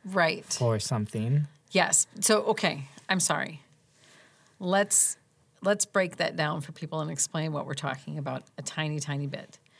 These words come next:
Speaker 1: Not for podcasts.
Speaker 2: Oh, right.
Speaker 1: But for other things we do.
Speaker 2: Yeah.
Speaker 1: If we need to write,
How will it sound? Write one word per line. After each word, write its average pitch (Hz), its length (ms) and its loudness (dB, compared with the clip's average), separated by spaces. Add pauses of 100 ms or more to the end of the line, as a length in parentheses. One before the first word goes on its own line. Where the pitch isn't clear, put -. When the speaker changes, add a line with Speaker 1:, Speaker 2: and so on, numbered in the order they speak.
(300)
Speaker 1:
Not 170 360 4
for 226 180 2
podcasts. - 880 0
Speaker 2:
Oh, 156 180 8
right. 123 360 4
Speaker 1:
But 202 180 4
for - 180 2
other 196 240 4
things 214 360 2
we 214 120 0
do. 196 520 -2
Speaker 2:
Yeah. 123 260 2 (380)
Speaker 1:
If - 280 -4
we 165 600 0 (140)
need 170 300 -2
to 170 200 -4
write, 170 560 0